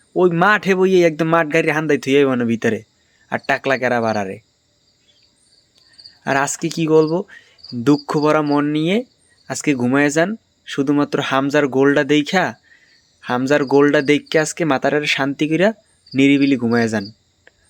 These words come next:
আর কোনো দিক চিন্তা করেন না। আজকে শুধুমাত্র ওইটাই দেখেন যে হামজা কি গোলটা করছে, ওই গোলটা বারবার দেখেন, একবার না থাকলে তিনবার দেখেন। এইটাই বর্তমানে মনে শান্তি নিয়া, সান্ত্বনা নিয়া ঘুমায় যান, কিচ্ছু করার নাই।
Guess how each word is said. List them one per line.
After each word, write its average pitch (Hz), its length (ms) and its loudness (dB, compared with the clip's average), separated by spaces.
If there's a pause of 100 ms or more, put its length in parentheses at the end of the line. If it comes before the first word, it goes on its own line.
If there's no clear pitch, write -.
আর 131 180 0
কোনো 143 220 -2
দিক 127 180 -8
চিন্তা 131 300 -2
করেন 113 280 -2
না। 104 120 -8 (560)
আজকে 127 300 -6
শুধুমাত্র 143 520 -2
ওইটাই 151 360 4
দেখেন 160 280 0
যে 190 100 -2
হামজা 131 320 0
কি 131 140 -6 (120)
গোলটা 139 280 4
করছে, 156 260 -2
ওই 147 80 2
গোলটা 139 260 2
বারবার 131 420 0
দেখেন, 147 280 -2
একবার 139 280 -2
না 143 100 -2
থাকলে 143 240 0
তিনবার 151 380 0
দেখেন। 165 260 0 (500)
এইটাই 170 340 4
বর্তমানে 175 460 0
মনে 139 240 -2
শান্তি 143 400 -2
নিয়া, 170 200 -2
সান্ত্বনা 165 520 -2
নিয়া 180 260 2 (840)
ঘুমায় 117 340 0
যান, 101 160 -6 (600)
কিচ্ছু - 340 -6
করার 117 280 -2
নাই। 107 200 -8